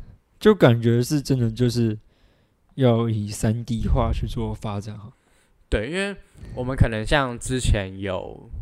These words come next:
Speaker 2: 可能像志杰、杨敬敏这一种能切，然后又能投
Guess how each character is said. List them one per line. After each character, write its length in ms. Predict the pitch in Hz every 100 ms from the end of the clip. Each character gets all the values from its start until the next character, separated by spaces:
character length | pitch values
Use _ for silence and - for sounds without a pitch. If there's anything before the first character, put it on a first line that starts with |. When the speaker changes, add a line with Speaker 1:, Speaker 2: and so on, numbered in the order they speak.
| -
Speaker 2:
可 120 | - 101
能 200 | 95 98
像 380 | 120 107 98 98
志 180 | - 127
杰、 300 | 101 110 - _ _ _ _
杨 200 | 113 104
敬 200 | 107 120
敏 200 | 104 107 113 - _ _ _
这 140 | - 123
一 60 |
种 220 | 123 104 107 - _ _ -
能 260 | 110 104
切， 440 | - - 127 123 120
然 220 | 120 110
后 80 | 127
又 180 | 139
能 220 | 110 95 101
投 360 | - 104 104